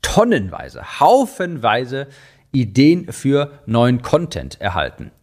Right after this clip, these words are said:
Unter uns nicht, dass es mir daran mangelt. Ich habe genau das gegenteilige Problem. Ich habe so viel Content-Ideen, dass ich die abklappern muss. Aber ich wollte auch wissen, welcher Content kam eigentlich besonders gut an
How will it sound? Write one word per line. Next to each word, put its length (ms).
Unter 220
uns 260
nicht, 240
dass 60
es 120
mir 100
daran 320
mangelt. 380
Ich 280
habe 220
genau 180
das 180
gegenteilige 540
Problem. 380
Ich 340
habe 280
so 220
viel 160
Content-Ideen, 580
dass 140
ich 40
die 200
abklappern 480
muss. 280
Aber 420
ich 120
wollte 220
auch 100
wissen, 360
welcher 260
Content 440
kam 220
eigentlich 200
besonders 640
gut 320
an 320